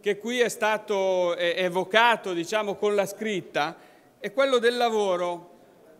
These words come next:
Io dico che la soluzione è molto semplice, portando la mia esperienza di questi anni.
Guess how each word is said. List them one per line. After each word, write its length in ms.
Io 300
dico 300
che 140
la 100
soluzione 760
è 40
molto 340
semplice, 640
portando 680
la 140
mia 560
esperienza 720
di 120
questi 420
anni. 520